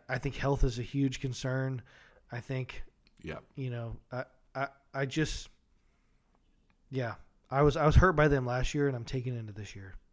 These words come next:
Speaker 1: Is what I'm saying.
Speaker 2: So yeah, you got eight and nine. I got nine and eight.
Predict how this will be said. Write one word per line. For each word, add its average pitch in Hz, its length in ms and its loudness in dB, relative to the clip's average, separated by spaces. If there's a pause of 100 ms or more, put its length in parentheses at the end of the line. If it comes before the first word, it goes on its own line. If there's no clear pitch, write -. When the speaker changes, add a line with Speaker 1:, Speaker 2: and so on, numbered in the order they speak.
(360)
Speaker 1:
Is - 60 -18
what 104 120 -10
I'm 101 80 -14
saying. 101 340 -16 (1200)
Speaker 2:
So - 140 -8
yeah, 87 220 0
you 87 180 -2
got 104 300 4
eight 98 160 0
and 87 120 -2
nine. 85 380 0
I 82 140 -4
got 82 180 -4
nine 80 260 -4
and 78 120 -8
eight. 78 280 -6